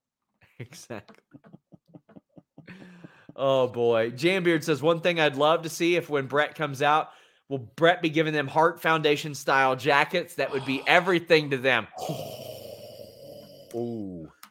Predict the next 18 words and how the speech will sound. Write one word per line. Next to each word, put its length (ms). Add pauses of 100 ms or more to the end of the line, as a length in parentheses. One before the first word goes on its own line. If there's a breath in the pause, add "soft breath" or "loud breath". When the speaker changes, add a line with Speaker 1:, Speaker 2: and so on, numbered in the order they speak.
(120)
Speaker 2:
that'd 300
be 120
amazing. 680 (520)
That'd 220
be 140
amazing. 560 (180)
Speaker 1:
We 160
are 100
finally 540
at 100
the 140
end 200
of 80
F 200
T 160
R 220
Super 320
Chats. 560